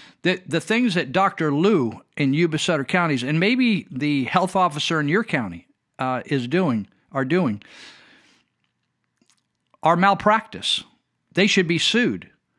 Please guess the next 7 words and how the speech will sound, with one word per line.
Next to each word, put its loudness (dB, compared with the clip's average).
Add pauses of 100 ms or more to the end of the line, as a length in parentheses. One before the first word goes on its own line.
(920)
To, 2 (160)
to 2
mask 2 (120)
a 2
young 2
child, -2 (960)
to -2